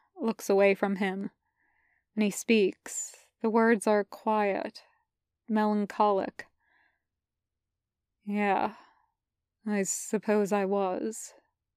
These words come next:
"It was nice." Reaper is at a loss as to what to say. His vocabulary isn't equipped to deal with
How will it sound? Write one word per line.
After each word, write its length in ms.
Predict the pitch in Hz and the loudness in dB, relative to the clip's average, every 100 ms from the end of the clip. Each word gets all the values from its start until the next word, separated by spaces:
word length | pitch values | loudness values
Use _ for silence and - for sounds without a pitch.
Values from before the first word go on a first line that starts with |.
| _ _ _ _ _ _ _ _ _ _ _ _ _ _ _ _ _ _ | _ _ _ _ _ _ _ _ _ _ _ _ _ _ _ _ _ _
"It 140 | 214 - | -8 4
was 480 | 247 254 190 - - _ _ _ _ - | 8 8 4 -8 -16 _ _ _ _ -4
nice." 720 | 220 220 208 - - - - - _ _ _ _ _ _ _ _ _ _ _ _ _ | 4 8 8 6 -4 -8 -12 -14 _ _ _ _ _ _ _ _ _ _ _ _ _
Reaper 300 | - 233 269 | -2 2 8
is 160 | 269 240 | 8 8
at 140 | 226 | 8
a 60 | 220 | 6
loss 600 | 196 208 214 - 202 - - | 6 6 6 4 -2 -4 0
as 260 | 208 208 | 0 0
to 100 | - | -2
what 260 | 202 196 - | 2 2 0
to 120 | - | -4
say. 520 | 202 214 196 - 208 - _ _ _ _ - - | 0 2 2 0 -4 -6 _ _ _ _ -8 6
His 160 | 285 | 8
vocabulary 1160 | 254 349 262 302 330 339 349 339 339 339 349 - _ | 10 8 10 10 10 8 8 8 8 8 8 4 _
isn't 440 | - 254 294 254 247 | 2 6 8 8 6
equipped 920 | 220 - - 254 214 - - - - - - | 2 0 -4 2 4 2 -4 -16 -18 -18 0
to 100 | 247 | 2
deal 300 | 220 214 196 | 4 4 6
with 200 | 196 196 | 2 0